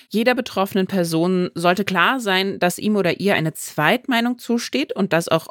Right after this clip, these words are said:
oft keine Gefäßspezialistin in die Behandlung involviert ist. Und außerdem plädiert das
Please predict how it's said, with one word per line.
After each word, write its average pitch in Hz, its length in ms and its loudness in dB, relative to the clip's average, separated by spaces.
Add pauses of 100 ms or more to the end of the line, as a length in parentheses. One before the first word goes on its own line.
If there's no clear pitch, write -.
oft 180 400 -2 (100)
keine 175 420 2
Gefäßspezialistin 170 1300 0 (400)
in 233 180 2
die 226 100 -2
Behandlung 180 420 -2
involviert 151 760 -2
ist. 311 420 -2
Und 214 340 0 (140)
außerdem 180 880 0 (120)
plädiert 202 600 0
das - 380 0